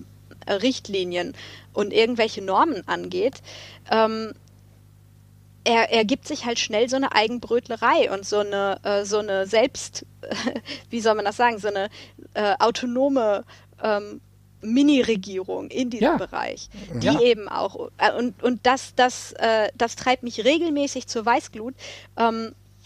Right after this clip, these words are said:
Speaker 1: weil, äh, ja, da, es gibt dann einfach, es wird ja gar nicht zugelassen,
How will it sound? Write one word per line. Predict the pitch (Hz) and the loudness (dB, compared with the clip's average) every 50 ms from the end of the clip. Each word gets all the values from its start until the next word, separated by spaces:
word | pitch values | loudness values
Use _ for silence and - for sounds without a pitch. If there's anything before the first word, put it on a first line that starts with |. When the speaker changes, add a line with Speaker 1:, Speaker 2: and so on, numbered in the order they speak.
| - _ _ - _ _ _ - - 226 214 | -20 _ _ -20 _ _ _ -16 -14 -2 2
Speaker 1:
weil, | 233 233 233 233 | 4 6 6 6
äh, | 233 233 220 - - - 62 64 - 69 - - | 6 4 4 2 -2 -10 -14 -16 -16 -18 -20 -14
ja, | - 233 240 277 302 269 | -4 4 6 6 6 6
da, | 214 - 240 233 | 6 4 4 2
es | - - 233 - - | 4 2 -4 -2 -2
gibt | 294 294 - - | -4 -4 0 0
dann | 277 277 - | 0 2 2
einfach, | - 226 247 - 262 254 | 0 -2 0 -2 -4 -6
es | - - | -4 -4
wird | 254 277 - | -4 -4 -2
ja | 269 233 214 | -2 -2 0
gar | 233 247 277 | 0 0 0
nicht | 302 294 - - | -2 -6 -8 -8
zugelassen, | - 320 277 277 214 202 208 - - 254 277 | -6 -4 -4 -2 -2 -2 -4 -4 -8 -10 -12